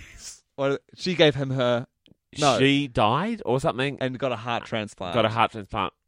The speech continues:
Speaker 2: And it was his heart.
Speaker 1: Yeah, so he's dead, but she's fallen in love with him. He's a ghost.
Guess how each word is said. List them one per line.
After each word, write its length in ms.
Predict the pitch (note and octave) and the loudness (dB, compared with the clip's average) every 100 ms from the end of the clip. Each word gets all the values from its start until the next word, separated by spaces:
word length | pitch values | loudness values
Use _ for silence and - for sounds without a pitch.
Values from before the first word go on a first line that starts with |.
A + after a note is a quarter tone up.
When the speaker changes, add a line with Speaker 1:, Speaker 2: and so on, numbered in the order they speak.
| _ _ - | _ _ -10
Speaker 2:
And 80 | A#2+ | -8
it 20 | |
was 140 | A2+ | -6
his 160 | C3+ A2 | -6 -6
heart. 380 | G#2+ G2 D#2 - | -6 -6 -6 -10
Speaker 1:
Yeah, 300 | A2+ A2+ G#2+ | -10 -4 -2
so 220 | - G#2+ | -2 -2
he's 340 | G2+ A2 G2+ F#2+ | -2 -4 -6 -6
dead, 380 | G2+ F2 C#2 - - | -4 -4 -6 -10 -16
but 120 | G2+ | -14
she's 240 | - A2+ G2 | -8 -8 -6
fallen 280 | G2+ G2 F2+ | -4 -4 -2
in 80 | |
love 100 | F2 E2 | -4 -4
with 80 | |
him. 60 | D#2+ | -6
He's 120 | D#2+ | -8
a 40 | D#2+ | -4
ghost. 460 | D2 G#1+ - - | -4 -4 -10 -20